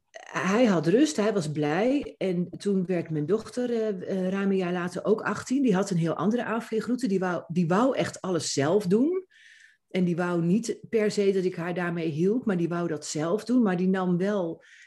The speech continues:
ehm, eh, het, het systeem wat ik met mijn zoon opgezet had als uitgangspunt. Want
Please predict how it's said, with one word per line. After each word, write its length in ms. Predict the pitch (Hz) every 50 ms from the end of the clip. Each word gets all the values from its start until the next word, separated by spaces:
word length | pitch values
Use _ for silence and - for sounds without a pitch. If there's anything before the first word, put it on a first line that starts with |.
| _ _ _
ehm, 440 | - 165 160 160 156 156 151 147 143 - - - _ _
eh, 460 | - 147 151 139 135 139 127 123 123 - - - - - -
het, 260 | - 151 131 - -
het 140 | - - 135
systeem 500 | - - 147 131 - - 220 226 247 233
wat 160 | 202 160 135
ik 100 | 147 135
met 120 | - 151 -
mijn 120 | - 147
zoon 220 | 143 185 190 208 208
opgezet 440 | - - - - 147 131 151 135 -
had 200 | 131 131 131 135 -
als 140 | 139 -
uitgangspunt. 960 | - - 208 151 - - 143 131 131 127 - - - 117 123 147 202 202 - - - - - - - - _ _
Want 260 | _ - 165 165 156